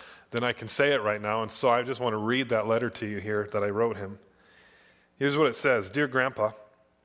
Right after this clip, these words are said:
my mom told me that Alicia had written you a letter, and I thought that was a great idea. I realize that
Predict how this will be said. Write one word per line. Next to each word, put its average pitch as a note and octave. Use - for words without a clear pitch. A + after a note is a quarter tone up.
my B2
mom D3+
told D#3
me C#3+
that B2+
Alicia A#2
had A#2+
written B2+
you A#2
a -
letter, A2+
and A2
I A2
thought B2
that B2
was G#2+
a G2+
great B2+
idea. A2+
I A#2+
realize C#3+
that C3+